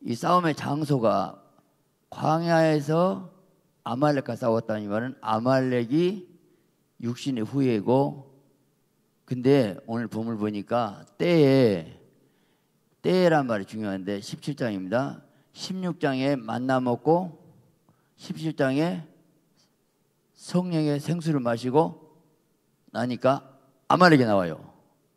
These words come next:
무슨 의미냐면 여러분 신령한 말씀 먹고 성령 받아야 "아! 육신이 원수구나."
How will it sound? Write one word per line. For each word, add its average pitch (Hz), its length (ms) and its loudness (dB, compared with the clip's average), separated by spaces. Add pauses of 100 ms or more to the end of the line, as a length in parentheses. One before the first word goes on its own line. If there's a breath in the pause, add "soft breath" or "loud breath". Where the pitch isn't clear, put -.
(140)
무슨 117 340 -6
의미냐면 101 800 -2 (1400 soft breath)
여러분 139 640 2
신령한 175 500 -4
말씀 135 360 -4
먹고 135 220 -4
성령 190 460 -2
받아야 151 320 2 (220)
"아! 196 400 12 (1500)
육신이 110 300 -6
원수구나." 95 560 -6